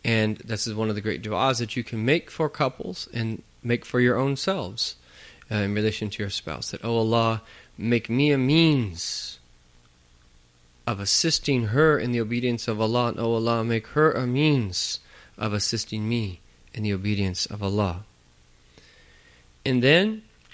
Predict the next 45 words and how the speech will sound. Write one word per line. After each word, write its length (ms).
that 180
we 100
also 260
make 220
the 80
intention 640
to 380
that 280
be 160
in 80
a 60
state 260
of 140
service 840
by 160
serving 480
one 120
another. 360
And 340
in 100
a 60
relationship, 720
you're 220
always 400
going 200
to 100
be 120
in 80
a 60
state 200
of 80
service. 540
And 260
this 160
is 80
from 200
the 80
Sunnah 360
of 100
our 100
Prophet 240
Sallallahu 260
Alaihi 220
Wasallam, 160
that 180